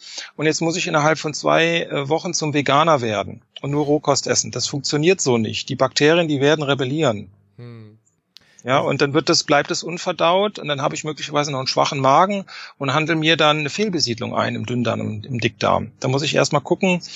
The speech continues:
Speaker 1: äh, ein befreundeter Arzt sagt dann immer von der Quelle bis zur Mündung. Also muss ich erstmal die Mundflora und die Zähne auch, ähm, einigermaßen sanieren,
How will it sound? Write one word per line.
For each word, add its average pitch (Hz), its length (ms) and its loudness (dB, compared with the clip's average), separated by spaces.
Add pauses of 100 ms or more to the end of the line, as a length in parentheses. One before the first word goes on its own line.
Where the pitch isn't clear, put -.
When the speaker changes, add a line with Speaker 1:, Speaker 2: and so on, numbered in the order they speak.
(360)
Speaker 1:
äh, 151 60 2
ein 143 480 2
befreundeter 147 480 0
Arzt 143 260 4
sagt 156 220 0
dann 156 80 -6
immer 151 180 -6
von 160 140 -6
der 147 100 0
Quelle 160 320 4
bis 156 160 -4
zur 151 140 0
Mündung. 156 500 0
Also 135 180 -6
muss 135 140 -2
ich - 60 0
erstmal 151 420 2 (380)
die 139 100 0
Mundflora 196 720 2
und 233 180 -8
die 127 100 -8
Zähne 170 400 2
auch, 196 420 0 (180)
ähm, 180 560 -2
einigermaßen 165 600 2
sanieren, 190 560 0